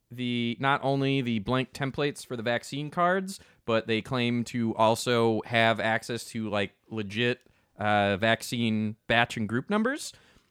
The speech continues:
So, uh, kick them the fuck out of your groups. You do not need to hesitate. You do not need to go, "Ah, free speech." Don't. Get rid of them. Be done with it. And then announce who it was.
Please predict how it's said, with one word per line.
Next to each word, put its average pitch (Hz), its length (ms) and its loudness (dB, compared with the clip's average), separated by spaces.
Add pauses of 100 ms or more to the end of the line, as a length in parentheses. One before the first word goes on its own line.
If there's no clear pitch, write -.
So, 113 360 4
uh, 110 440 4 (420)
kick 170 220 2
them 185 160 4
the 135 80 0
fuck - 360 2
out 139 260 6
of 143 160 0
your 131 140 2
groups. 120 640 -2 (200)
You 117 120 -4
do 131 160 0
not 180 180 4
need 131 160 -2
to 113 120 0
hesitate. 113 640 0
You 110 180 -2
do 131 180 0
not 147 260 4
need 123 280 2
to 117 460 2 (440)
go, 123 320 6
"Ah, 156 680 6
free 143 320 2
speech." 156 640 0 (380)
Don't. 165 480 4 (260)
Get 131 160 0
rid 151 160 4
of 165 100 4
them. 214 280 6 (240)
Be 127 100 0
done 143 240 6
with 175 160 2
it. 294 180 -2 (380)
And 180 140 6
then 330 200 6
announce 214 440 6
who 240 180 6
it 185 100 4
was. 151 460 4